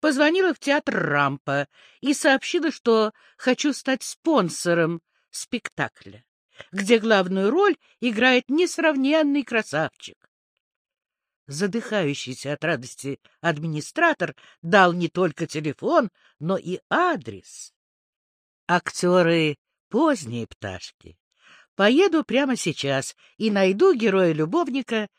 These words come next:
в постельке. «Ну кто там еще?» — раздался из-за двери недовольный бархатный баритон. «Спонсор вашего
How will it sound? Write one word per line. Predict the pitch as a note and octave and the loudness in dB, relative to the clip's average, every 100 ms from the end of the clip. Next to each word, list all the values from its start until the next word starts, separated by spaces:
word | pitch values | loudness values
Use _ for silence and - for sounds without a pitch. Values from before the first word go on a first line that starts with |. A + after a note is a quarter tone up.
| _ | _
в | _ _ | _ _
постельке. | F#3+ - - - - - F2+ _ _ _ _ _ _ _ _ _ - | -6 -6 -12 -14 -14 -20 -20 _ _ _ _ _ _ _ _ _ -2
«Ну | E4 E4+ | 2 2
кто | - G4+ G4+ | 4 8 8
там | D4 A3 G#3 | 8 6 6
еще?» — | G#3 - - G#3 F#3+ F#3 _ _ | 2 -2 2 4 4 2 _ _
раздался | G#3 G#3+ F#3+ F#3 G3+ F#3 - G#3+ | 4 4 4 2 2 2 -2 -2
из-за | E3+ G3 | 0 -2
двери | F#3+ D4 B3+ A#3 - - - | 0 -2 0 -2 -4 -18 0
недовольный | A#3 A3 A3 A3+ A#3+ A3+ | 2 6 6 6 4 2
бархатный | F3+ G3+ F3+ - - G3 | 2 4 2 -2 -6 -6
баритон. | F3+ F3 E3+ - D3 C3 - _ _ _ _ _ _ | -2 -2 -4 -4 -4 -4 -8 _ _ _ _ _ _
«Спонсор | - - - E4+ G4 F#4+ - G4 F#4+ | -14 -8 2 4 6 2 0 0 2
вашего | C#4+ D#4+ D#4+ - F4 E4+ F4 | 4 4 4 0 2 4 2